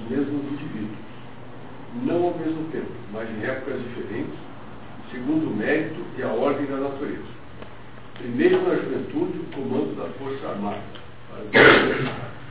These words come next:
Depois, quando maduros, a autoridade para governar. Tal distribuição não é apenas conforme as leis da natureza, mas convém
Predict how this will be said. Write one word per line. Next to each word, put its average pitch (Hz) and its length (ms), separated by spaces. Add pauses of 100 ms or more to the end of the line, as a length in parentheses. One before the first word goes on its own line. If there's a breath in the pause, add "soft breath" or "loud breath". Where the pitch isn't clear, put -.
(800)
Depois, 165 420
quando 147 220
maduros, 143 680
a 135 40
autoridade 123 760
para 113 160
governar. 123 440 (2000)
Tal 170 180
distribuição 147 720
não 143 220
é 131 60
apenas 139 500
conforme 127 460
as 107 180
leis 120 160
da 127 80
natureza, 120 600 (760)
mas - 200
convém 135 420